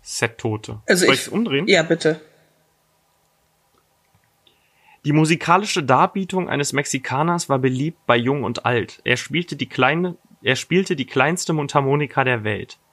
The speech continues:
Speaker 1: Eines Tages jedoch atmete er beim Musizieren ein wenig zu heftig ein. Sein Instrument geriet ihm in die Luftröhre. Er erstickte auf offener Bühne.
Speaker 2: Das ist richtig dumm.
Speaker 1: Ja, wow.
Speaker 2: An Mundharmonika gestorben.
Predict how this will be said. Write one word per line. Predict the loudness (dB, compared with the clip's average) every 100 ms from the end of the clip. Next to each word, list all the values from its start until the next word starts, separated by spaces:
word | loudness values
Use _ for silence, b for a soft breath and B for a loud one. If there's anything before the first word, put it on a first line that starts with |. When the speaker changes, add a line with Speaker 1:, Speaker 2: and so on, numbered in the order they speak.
| B -2
Speaker 1:
Eines | 0 2 0
Tages | 2 2 2 0
jedoch | 2 2 0 0
atmete | 2 2 0 -2 0
er | 2
beim | 2 0
Musizieren | -2 -4 -4 0 0
ein | 2 0
wenig | 0 -2 -4 -6
zu | -2 0
heftig | 4 2 2 -8 -6
ein. | -4 -4 -6 -12 _ 0
Sein | 2
Instrument | 2 -2 -2 2 2 2
geriet | 0 0 0
ihm | -4
in | -2
die | 0
Luftröhre. | 0 0 2 4 4 0 -2
Er | -2
erstickte | -2 -4 -4 -6 -4 -6 -4
auf | -8 -6
offener | -6 -4 -4 -6
Bühne. | -6 -6 -6 -10 -8 0
Speaker 2:
Das | 0 2
ist | 0 0
richtig | 0 -2 2
dumm. | 4 4 2 -10 _ _ _ _ _ _ _ _ -4
Speaker 1:
Ja, | 0 0 -2
wow. | -4 -4 -4 _ _ _ _ _ 2
Speaker 2:
An | 6 8
Mundharmonika | 8 6 4 2 4 6 6 4 4 4
gestorben. | 2 0 2 4 4 0